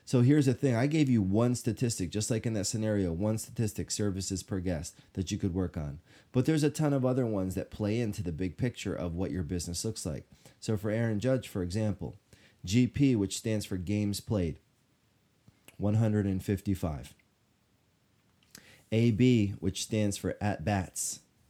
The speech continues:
At bats. You know, how many times did you get to step up to the plate? How many times did you get to have that opportunity to have a guest sit in your chair? That's an at bat for us, right? How many times did you have a guest or a client in front of you? That's an at bat.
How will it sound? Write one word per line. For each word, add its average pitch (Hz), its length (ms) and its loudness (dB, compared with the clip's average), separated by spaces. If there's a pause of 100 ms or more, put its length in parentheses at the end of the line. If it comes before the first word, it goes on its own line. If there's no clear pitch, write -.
(340)
At 110 240 -2
bats. - 600 -4 (840)
You 101 100 0
know, 110 60 4
how 120 140 4
many 127 200 4
times 120 360 0
did 107 120 -2
you 107 100 -2
get 107 160 -4
to 90 60 -6
step - 340 -2
up 104 220 -2
to 107 80 -4
the - 100 -6
plate? 101 420 -4 (260)
How 117 140 -4
many 123 160 0
times 110 360 -2
did 92 120 -8
you 101 80 -2
get 101 180 -4
to 101 80 0
have 101 260 0
that 98 120 0
opportunity 95 540 -2
to 98 60 -2
have 95 160 -2
a 87 60 -6
guest 87 280 -6
sit - 120 -4
in 98 60 -8
your 95 120 -2
chair? 90 260 -4
That's 101 240 -4
an 117 80 2
at 104 200 -2
bat 95 220 -2
for 92 240 -4
us, - 400 -8
right? 92 280 -4 (420)
How 117 120 -2
many 123 160 0
times 113 340 0
did 95 100 -4
you 107 100 0
have 101 160 0
a 90 60 -4
guest 98 380 -2
or 98 80 0
a 90 40 -4
client 98 340 -2
in 85 80 -6
front 104 260 -4
of 85 100 -4
you? 90 60 -4
That's 95 220 -6
an 104 100 -2
at 85 200 -4
bat. 85 300 -6